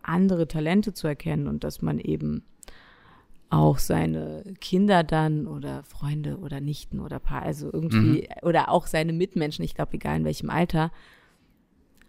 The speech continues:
Speaker 1: auch ein bisschen so sein lässt, wie die sind und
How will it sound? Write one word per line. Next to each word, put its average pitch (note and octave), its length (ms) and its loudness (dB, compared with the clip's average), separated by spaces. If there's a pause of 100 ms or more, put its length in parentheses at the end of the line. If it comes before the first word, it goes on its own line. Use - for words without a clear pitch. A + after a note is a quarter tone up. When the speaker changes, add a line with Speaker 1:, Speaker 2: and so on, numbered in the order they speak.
(100)
Speaker 1:
auch - 160 0
ein F3+ 80 4
bisschen F#3+ 300 2
so F#3 120 -2
sein F#3 320 2
lässt, D#3+ 280 0
wie D3+ 60 -4
die D3+ 140 -6
sind G3 480 -2 (220)
und D#3 340 0